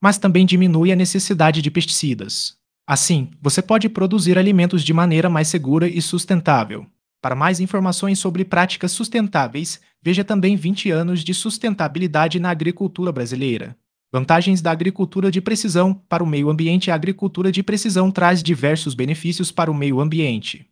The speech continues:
Aqui estão algumas vantagens. Um, redução do uso de água. Você pode irrigar apenas onde e quando necessário. Dois,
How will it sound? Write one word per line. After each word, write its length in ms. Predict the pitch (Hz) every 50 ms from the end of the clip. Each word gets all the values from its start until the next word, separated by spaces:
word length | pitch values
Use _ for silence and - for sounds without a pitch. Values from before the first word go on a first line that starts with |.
| _ _ _ _ -
Aqui 220 | 165 160 - 185
estão 240 | 202 196 - 185 180
algumas 360 | 175 165 143 156 170 170 139
vantagens. 720 | 127 151 156 156 151 135 131 120 127 120 113 - - - _ _ -
Um, 180 | 123 110 110 110 _ _ _ _ _ _ _ -
redução 360 | 190 180 208 190 - 202 202
do 100 | 196 202
uso 200 | 190 196 190 196
de 100 | 147 139
água. 360 | 127 117 113 107 107 107 - - -
Você 240 | 131 131 - - 185
pode 200 | - 214 196 180
irrigar 260 | 143 156 147 160 160
apenas 420 | 165 160 - 175 185 202 196 185
onde 180 | 190 185 170 180
e 20 |
quando 280 | 175 - - 175 170 170
necessário. 720 | 170 175 - - 196 185 - 170 143 123 117 208 - - - _ _ _ _ _ _ -
Dois, 420 | 185 165 127 113 - - -